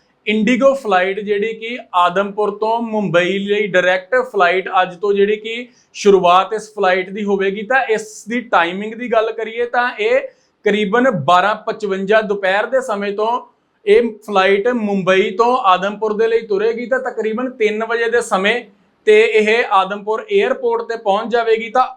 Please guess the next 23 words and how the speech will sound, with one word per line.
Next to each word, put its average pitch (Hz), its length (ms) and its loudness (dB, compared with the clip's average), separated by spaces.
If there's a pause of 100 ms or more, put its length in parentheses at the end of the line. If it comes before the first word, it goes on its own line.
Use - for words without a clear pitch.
(220)
ਪੰਜਾਹ 208 400 6
ਕੁ 285 100 -2
ਮਿੰਟ 220 280 -6
ਦੀ 214 160 -10
ਜਿਹੜੀ 220 220 -2
ਕਿ 226 120 -10
ਸਟੇ 226 400 0
ਹੋਵੇਗੀ, 220 440 0
ਤਾਂ 254 200 0
ਤਿੰਨ 220 440 -2
ਪੰਜਾਹ 214 500 2
ਤੋਂ 254 300 -6 (580)
ਜਿਹੜੀ 202 220 4
ਕਿ 254 120 -6
ਇਹ 254 100 6
ਫਲਾਈਟ 196 580 0
ਮੁੜ 214 440 -2
ਫਿਰ 220 280 2 (200)
ਆਦਮਪੁਰ 202 500 0
ਤੋਂ 226 280 -2
ਮੁੰਬਈ 180 520 0
ਦੇ 214 160 2
ਲਈ, 226 340 -2